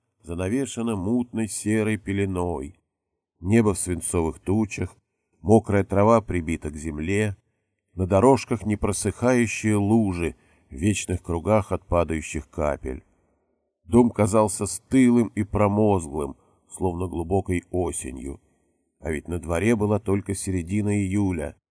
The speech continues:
по идее, самое жаркое время в году.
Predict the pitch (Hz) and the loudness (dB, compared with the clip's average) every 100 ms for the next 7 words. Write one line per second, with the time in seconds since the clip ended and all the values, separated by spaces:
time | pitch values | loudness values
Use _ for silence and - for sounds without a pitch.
0 | _ _ _ 80 80 87 110 92 - 110 | _ _ _ -4 -4 0 0 0 0 0
1 | 104 107 95 90 107 95 104 98 101 98 | 2 0 0 0 0 0 -2 0 0 -2
2 | 92 87 101 90 87 67 | -4 -2 -2 -2 -6 -6